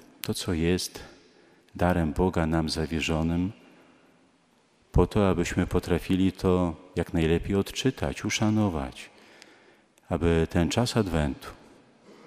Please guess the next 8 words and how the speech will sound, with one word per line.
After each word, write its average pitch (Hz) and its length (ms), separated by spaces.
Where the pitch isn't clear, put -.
był 135 460
teraz, 78 580
dzisiaj, 78 560
na 110 160
tym 92 240
etapie 95 480
naszego 82 460
życia, 78 440